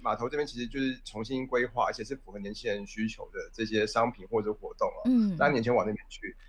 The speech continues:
Speaker 1: 可是街区的发展还是会需要有一些新的活力、新的可能性，所以我们就一直在想是我们能够做什么。那所以二零一八年的时候，我就跟我的伙伴刘文婷小姐，她曾经是台北市文化基金会的副执行长，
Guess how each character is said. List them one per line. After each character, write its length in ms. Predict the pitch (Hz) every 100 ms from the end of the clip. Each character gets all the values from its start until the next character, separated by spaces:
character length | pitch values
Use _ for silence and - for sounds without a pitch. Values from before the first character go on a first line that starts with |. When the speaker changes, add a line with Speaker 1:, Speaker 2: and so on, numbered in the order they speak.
| -
Speaker 1:
可 100 | 143
是 340 | 226 220 - -
街 160 | 175
区 160 | 175 180
的 100 | 160
发 220 | 147 147
展 220 | 147 107
还 120 | 104 110
是 120 | 131
会 140 | 139
需 140 | - 131
要 120 | 117
有 160 | 98 92
一 60 |
些 340 | - 107 104 104
新 180 | 123
的 220 | 120 98 95
活 260 | - 98
力、 240 | 117 120 101
新 160 | -
的 120 | 117
可 120 | 104 87
能 140 | 80
性， 220 | - 104 - - - - -
所 120 | 202
以 20 |
我 80 | 175
们 80 | 156
就 80 | 196
一 120 | 202
直 160 | 175
在 180 | 165 165
想 300 | 151 120 95
是 120 | - 135
我 40 |
们 100 | 107
能 120 | 110
够 100 | 139
做 180 | 135 135
什 160 | 110 -
么。 220 | - - - - - -
那 300 | 165 170 147
所 120 | 190
以 60 | 170
二 140 | 180
零 100 | 165
一 60 | 165
八 180 | 160
年 140 | 151 123
的 80 | 113
时 100 | 131
候， 60 |
我 80 | 107
就 100 | 143
跟 220 | 139 139
我 100 | 107
的 100 | 101
伙 220 | 104 90
伴 320 | 90 127 107 101
刘 140 | 113
文 120 | 117
婷 380 | 123 101 98 98
小 220 | - 92
姐， 180 | - 92
她 140 | 113 120
曾 160 | 104
经 100 | 110 117
是 160 | 117
台 120 | 110
北 80 | 110
市 140 | 101 110
文 100 | 104
化 140 | 117
基 100 | -
金 140 | 113
会 100 | 120
的 60 | 113
副 160 | - 139
执 100 | -
行 160 | 98
长， 140 | 101